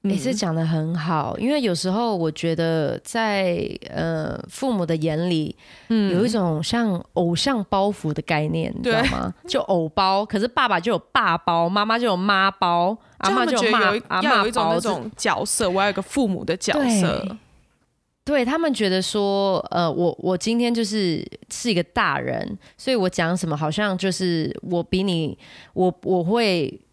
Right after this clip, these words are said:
Speaker 1: 想要有一个大人的姿态，
Speaker 2: 嗯。
Speaker 1: 你要听我的话，这样。那有时候，但我觉得有时候这对他们来讲也是蛮负担的一件事情欸，因为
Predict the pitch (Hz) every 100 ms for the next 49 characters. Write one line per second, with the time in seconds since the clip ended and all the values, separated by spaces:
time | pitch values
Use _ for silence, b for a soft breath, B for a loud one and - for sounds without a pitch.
0 | - - 185 175 226 220 165 - - _
1 | _ - 185 180 160 175 180 185 170 156
2 | 143 - 247 175 156 156 165 156 - -
3 | 180 180 - - - - 233 202 - 220
4 | 180 175 196 - 190 175 151 - - -
5 | - - - - - 170 190 190 B B
6 | B 190 170 285 339 - 381 208 185 285
7 | 233 196 277 302 240 262 240 208 175 175
8 | 156 180 190 151 156 190 165 156 156 139
9 | 151 151 156 - - - - - - -
10 | - B B - 196 202 196 180 165 -